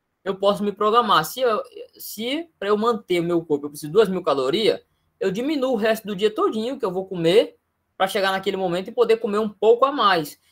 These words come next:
E mesmo assim, eu posso até fazer uma atividade física maior, eu, no outro dia eu faço uma atividade também, tá? Mas fazer essas estratégias aí faz muito mal ao corpo, faz muito mais ao organismo e, e à mente da pessoa. Então, conversa com ela direitinho pra evitar isso,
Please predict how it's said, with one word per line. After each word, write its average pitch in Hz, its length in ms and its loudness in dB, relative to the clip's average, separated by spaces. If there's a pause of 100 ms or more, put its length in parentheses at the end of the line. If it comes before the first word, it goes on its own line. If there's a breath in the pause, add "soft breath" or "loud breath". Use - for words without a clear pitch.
(120)
E 220 60 -6
mesmo 247 240 6
assim, 320 220 0
eu 180 100 0
posso 185 240 0
até 196 140 0
fazer 175 200 2
uma 165 120 0
atividade 143 420 0
física 127 280 -10
maior, 139 600 2 (200 loud breath)
eu, 156 160 0
no 165 80 6
outro 175 220 2
dia 156 220 6
eu 151 120 8
faço 147 280 0
uma 143 100 -4
atividade 131 440 -2
também, 135 680 -6 (420)
tá? 147 360 0 (320)
Mas 156 460 2
fazer 156 220 0
essas 196 240 0
estratégias 143 560 -2
aí 139 180 2
faz 156 220 -2
muito 180 240 -6
mal 170 160 2
ao 180 160 2
corpo, 165 500 -2
faz 139 140 -4
muito 170 160 -6
mais 170 180 2
ao 180 140 0
organismo 165 520 -2
e, 190 180 -12
e 196 60 -8
à 202 60 -4
mente 196 360 -6
da 185 100 -4
pessoa. 165 500 -2
Então, 165 460 -6 (840)
conversa 156 360 0
com 175 140 -2
ela 165 140 4
direitinho 156 580 -4
pra 139 160 -2
evitar 147 360 0
isso, 147 420 -6